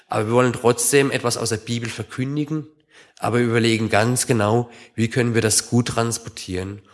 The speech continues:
ohne dass es an Wort, an Gehalt verliert, aber auch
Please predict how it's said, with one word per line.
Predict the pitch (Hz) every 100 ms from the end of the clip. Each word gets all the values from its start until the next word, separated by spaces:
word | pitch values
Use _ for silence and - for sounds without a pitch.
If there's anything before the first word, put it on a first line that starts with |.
| _
ohne | - 120 120
dass | 110
es | 117 -
an | 107 104 95 - - _
Wort, | 104 135 -
an | 117 113
Gehalt | 101 101 120 -
verliert, | - 151 160 160 - - - _ _ _ _ _ _
aber | 110 104 -
auch | 120 - -